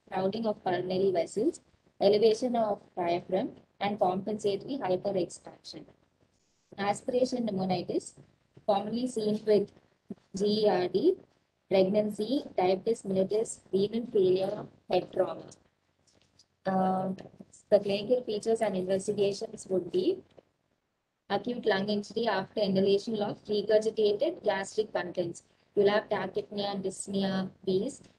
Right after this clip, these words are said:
Chest X-ray, you will have infiltrates in the dependent region. Posterior basal segment of the lower lobe, uh, and posterior segment of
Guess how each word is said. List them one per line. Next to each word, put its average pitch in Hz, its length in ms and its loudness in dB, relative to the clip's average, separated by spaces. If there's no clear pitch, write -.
Chest 208 280 6
X-ray, 214 300 0
you 233 160 4
will 214 100 2
have 208 220 0
infiltrates 208 880 -2
in 196 100 -6
the 247 100 0
dependent 202 580 0
region. 175 340 2
Posterior 226 460 4
basal 214 440 2
segment 202 440 -2
of 202 200 0
the 190 100 2
lower 185 300 4
lobe, 196 300 0
uh, 190 360 0
and 240 360 -2
posterior 208 360 2
segment 208 420 -2
of 190 160 0